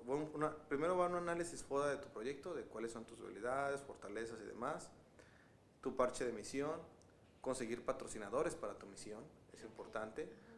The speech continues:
Speaker 1: porque, por ejemplo, con el patrocinio puedes conseguir abono para tu planta, eh, material para construir tus antenas,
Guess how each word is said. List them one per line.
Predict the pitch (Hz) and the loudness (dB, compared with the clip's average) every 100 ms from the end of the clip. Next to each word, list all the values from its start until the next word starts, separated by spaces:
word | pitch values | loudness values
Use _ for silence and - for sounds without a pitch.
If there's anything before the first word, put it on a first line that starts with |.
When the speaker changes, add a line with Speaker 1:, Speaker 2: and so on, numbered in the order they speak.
| - | -6
Speaker 1:
porque, | 117 117 - 117 110 110 110 | -2 -2 0 2 4 2 0
por | 117 | -2
ejemplo, | - 120 123 120 117 - | -2 -4 0 2 2 -2
con | - 113 | -8 -6
el | 107 | -2
patrocinio | 110 117 117 123 123 | -4 -4 -4 -4 -2
puedes | 127 123 | 0 -2
conseguir | - 117 117 110 117 - | -2 -4 -4 -2 -2 -2
abono | 110 113 117 110 | -2 0 0 0
para | 107 104 | -2 -4
tu | - | -4
planta, | 113 123 123 120 117 117 - - - - - | 0 0 0 -2 -4 -6 -18 -20 -20 -10 0
eh, | 110 107 | 4 4
material | 110 110 117 113 | 4 2 2 2
para | 113 117 | 4 2
construir | 113 - 104 | 0 -6 -8
tus | 104 107 | -8 -10
antenas, | 98 120 123 120 120 117 | -2 0 0 0 -2 -6